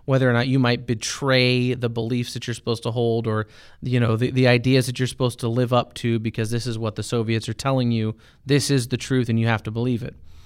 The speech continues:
So Pieper says, in that kind of an environment, communication breaks down because people don't know who they can trust. And he said that's actually an extreme example. You have to come up with, really fabricate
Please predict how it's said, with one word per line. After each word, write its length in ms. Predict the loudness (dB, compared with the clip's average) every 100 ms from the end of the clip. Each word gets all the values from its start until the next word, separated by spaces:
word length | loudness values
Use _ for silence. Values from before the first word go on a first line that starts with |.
| -20 -20 -20 -2
So 140 | -2
Pieper 300 | 2 2 2
says, 420 | 4 4 4 2 -4
in 160 | 0 2
that 180 | 2 2
kind 200 | 2 4
of 80 |
an 60 | 4
environment, 760 | 4 4 4 4 2 0 -6 -20 -20 -20 -20 -10
communication 540 | 0 2 4 2 0
breaks 240 | 0 0 0
down 220 | -2 -2
because 220 | -4 -6
people 240 | -4 -4 0
don't 200 | 0 2
know 360 | 2 2 -2 -10 -18 -20 -14 -6
who 100 | -2
they 100 | 0
can 140 | 0 -2
trust. 380 | -4 -6 -10 -20 -20 -20 -20 -6
And 140 | 2 2
he 60 |
said 160 | 4 4
that's 180 | 4 2
actually 280 | 0 2
an 60 | 2
extreme 480 | 0 -2 -2 2 2
example. 680 | 2 0 -2 -2 -4 -6 -10 -2
You 120 | 4
have 140 | 4 2
to 60 |
come 220 | -2 0
up 140 | 0 2
with, 180 | -2 -4 _ _ _ _ -4
really 360 | 2 4 2
fabricate 920 | 0 -2 2 2 0 -2 0 0 -2